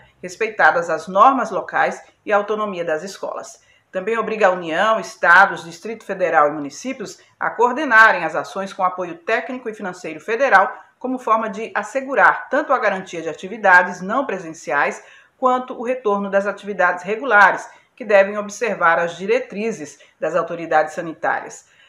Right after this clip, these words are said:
Pela matéria, permite-se o estabelecimento de um período de dois anos, dois mil e vinte e dois mil e vinte e um, para o cumprimento da carga horária e dos currículos que eventualmente tenham sido prejudicados pela paralisação das atividades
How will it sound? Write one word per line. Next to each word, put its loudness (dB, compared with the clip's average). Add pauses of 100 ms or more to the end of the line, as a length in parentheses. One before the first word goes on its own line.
(120)
Pela 4
matéria, 2
permite-se -10
o -10
estabelecimento -6
de -12
um -10
período -8
de -14
dois 2
anos, -6
dois -6
mil -8
e -10
vinte -10
e -14
dois -6
mil -12
e -12
vinte -16
e -12
um, -10 (380)
para 8
o -4
cumprimento -6
da -2
carga 2
horária 2 (280)
e -6
dos -8
currículos -10
que -10
eventualmente -4 (200)
tenham -8
sido -12
prejudicados 0
pela -8
paralisação 0
das -6
atividades -4